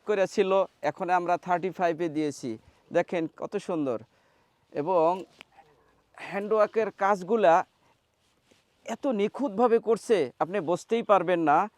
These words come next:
যে এটা কিভাবে করা সম্ভব। এবং এই যে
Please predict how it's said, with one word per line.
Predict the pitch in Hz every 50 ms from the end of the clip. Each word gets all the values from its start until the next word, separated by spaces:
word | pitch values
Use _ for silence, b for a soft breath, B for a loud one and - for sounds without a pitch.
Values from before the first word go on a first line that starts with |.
| b b b b b b b b
যে | 147 147 170 180 - -
এটা | 185 180 - 202 196
কিভাবে | - - 233 220 233 190 196 190
করা | - 180 175 170
সম্ভব। | 160 - 190 185 185 165 165 151 156 - _ b b b b b b b _ -
এবং | 175 180 208 208 202 208
এই | 202 202
যে | 160 196 202 202 196